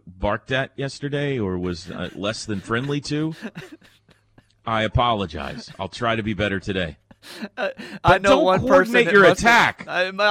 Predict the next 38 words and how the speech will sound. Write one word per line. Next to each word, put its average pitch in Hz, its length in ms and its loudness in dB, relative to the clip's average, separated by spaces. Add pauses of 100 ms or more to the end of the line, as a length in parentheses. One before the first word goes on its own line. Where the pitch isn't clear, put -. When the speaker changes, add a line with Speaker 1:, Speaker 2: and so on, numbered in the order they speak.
Speaker 2:
I 220 40 2
know 220 180 0
one 202 180 0
person 196 280 -4
that 156 80 -10
must 170 200 0
have 160 100 -10
been 160 140 -2
because 151 360 -6
I 143 120 0
got 175 240 2 (100)
text - 300 -4
these 180 160 -6
ideas, 143 680 -2 (600)
and 147 160 -4
then 190 180 0
a, 180 80 2 (120)
<laughs> - 40 -20
a 196 100 0 (420)
little 262 120 2
bit 226 200 4
later 180 260 4
it 143 100 -4
said, 143 200 -2 (400)
"I 208 80 -6
think 214 260 -8
Toby 165 300 0
might 117 240 -8
be 113 120 -14
too - 200 -16
busy 101 340 -14
for 95 360 -12
a 92 80 -12
couple 117 300 -10
of 87 80 -16
these 95 200 -18
things." 95 400 -14
So 95 420 -10